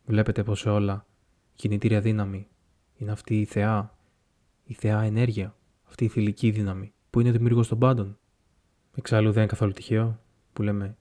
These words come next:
η ενέργεια και η γη. Έτσι βλέπουμε ότι από κάτι πολύ μικρό, φυσικά τεράστιο για την αρχαία ελληνική φιλοσοφία και μυθολογία, όπως το σκοτάδι, γεννήθηκαν οι μέρες,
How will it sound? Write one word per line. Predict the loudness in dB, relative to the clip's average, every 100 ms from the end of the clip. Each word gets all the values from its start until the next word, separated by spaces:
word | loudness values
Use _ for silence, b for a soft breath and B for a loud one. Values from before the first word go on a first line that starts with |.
| _
η | -2
ενέργεια | 0 0 0 0 -2 -6 -10 _ _ _ _ _
και | -8 -6
η |
γη. | -4 -4 -6 -8 _ _ _ _ _ _ _ _ _ _ _ -6
Έτσι | -4 2
βλέπουμε | 2 4 2
ότι | 2
από | 0
κάτι | 0 0
πολύ | 2 0
μικρό, | 0 -2 -2 -4 -8 _ _ _ _ _ _ _
φυσικά | -18 -18 -4 -2 -2 -4 _ _ _ -4
τεράστιο | 0 2 0 -6 -10 -12 _ _ _ _
για | -6
την | -4 -6 -8
αρχαία | -12 -4 -2
ελληνική | -2 -4 -8
φιλοσοφία | -8 -8 -4 -2 -2 -6
και | -8
μυθολογία, | -6 -2 -2 -2 -2 -2 -6
όπως | -10 -8 -8
το |
σκοτάδι, | -8 -6 0 0 0 -4 _ _ _ _ _ _ _ _
γεννήθηκαν | -2 0 0 -2 -2 -2 -8 _ _
οι | -2
μέρες, | 0 0 -2 -10 -20